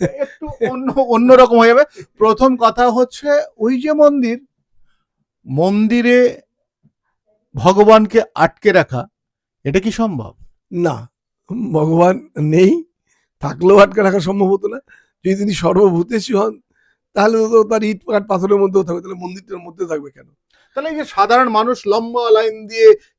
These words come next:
Speaker 1: কিলোমিটারের পর কিলোমিটার যায়, বলে এখানের মা না খুব জাগ্রত,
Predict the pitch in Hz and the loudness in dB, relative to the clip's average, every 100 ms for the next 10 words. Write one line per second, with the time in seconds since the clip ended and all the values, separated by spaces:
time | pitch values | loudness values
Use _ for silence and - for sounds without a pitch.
0 | _ 220 220 208 196 190 170 175 - 160 | _ 4 4 4 -2 -4 -4 -8 -8 -10
1 | 151 143 139 123 117 104 95 _ _ - | -8 -8 -12 -14 -14 -14 -18 _ _ -2
2 | 202 214 - _ - - - 233 233 220 | -2 -2 -6 _ -14 -10 -8 -8 -8 -12
3 | _ 214 160 175 220 202 - 180 123 123 | _ -12 -6 -4 -4 -10 -10 -14 -14 -16
4 | 98 104 107 _ | -18 -20 -20 _